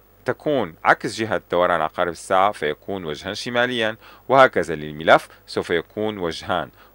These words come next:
وجه جنوبي ووجه شمالي.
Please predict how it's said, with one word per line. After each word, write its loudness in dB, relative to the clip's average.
وجه 4
جنوبي 0
ووجه -2
شمالي. -6